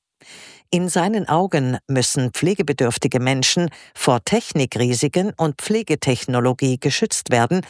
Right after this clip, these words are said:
die an ihren Bedürfnissen vorbeigeht. Auch Eugen Brisch von der Stiftung Patientenschutz glaubt nicht,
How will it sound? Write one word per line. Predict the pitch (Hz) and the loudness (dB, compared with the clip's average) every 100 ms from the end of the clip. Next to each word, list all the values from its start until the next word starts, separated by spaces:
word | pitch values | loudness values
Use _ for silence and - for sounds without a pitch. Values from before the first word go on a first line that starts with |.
| - - _ | -14 -20 _
die | 175 - | -2 0
an | 180 170 | 0 0
ihren | 180 175 | -2 0
Bedürfnissen | 185 - 120 - 127 120 - 135 | -2 0 0 -2 -2 -2 -2 0
vorbeigeht. | 185 170 117 104 117 101 - - _ - - - - | 0 2 0 0 -4 -4 -6 -8 _ -20 -20 -20 -4
Auch | - 120 117 - | 2 2 0 0
Eugen | 143 160 165 151 | 0 0 -2 -2
Brisch | 165 190 - - - | 0 0 0 -4 -6
von | - 127 113 | -2 0 2
der | 120 | 0
Stiftung | - 143 - 131 | 2 0 0 -2
Patientenschutz | 135 120 - 151 - 135 - 139 - - - _ | 0 -2 0 -2 0 -2 2 0 0 -6 -14 _
glaubt | 151 127 - | 0 0 0
nicht, | 196 180 - - | -2 -2 -4 -8